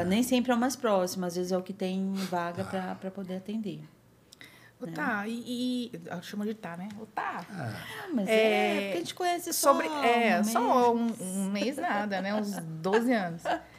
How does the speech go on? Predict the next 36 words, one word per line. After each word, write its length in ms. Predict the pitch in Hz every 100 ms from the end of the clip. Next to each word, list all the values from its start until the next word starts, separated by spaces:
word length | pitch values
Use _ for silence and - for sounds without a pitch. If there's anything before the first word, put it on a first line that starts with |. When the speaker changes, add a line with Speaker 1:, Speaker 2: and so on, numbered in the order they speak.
| - - - -
Speaker 3:
É, 240 | 202 208 208
o 80 | 240
que 120 | 349
que 100 | 494
acontece? 480 | 453 415 311 226 233
O 20 |
paciente, 400 | 254 247 269 269 -
vou 120 | 220
voltar 340 | 220 240 247 254
na 100 | 269
fratura 380 | 269 262 269
de 80 | 254
nariz. 380 | 269 247 190 - - -
Começou 280 | 262 277 320
a 20 |
sangrar. 680 | - 339 269 170 143 - - - - - -
Tá 120 | - 233
sangrando, 920 | - 262 240 247 277 285 294 285 247
que 80 | 240
aqui 180 | 226 240
é 40 |
um 40 | 240
sangramento 520 | 254 226 208 262 240
danado. 520 | 226 339 240 156 151 -
Speaker 2:
Sim. 360 | - 202 185
Speaker 3:
O 20 | 202
que 100 | 294
que 100 | 294
você 260 | 294 -
orientou 400 | 262 254 240 240
esse-, 140 | 226 226
esses 240 | 214 220
pacientes 420 | - 220 226 220
no 100 | 226
primeiro 320 | 226 220 214 220
sangramento? 720 | 226 220 208 185 135 113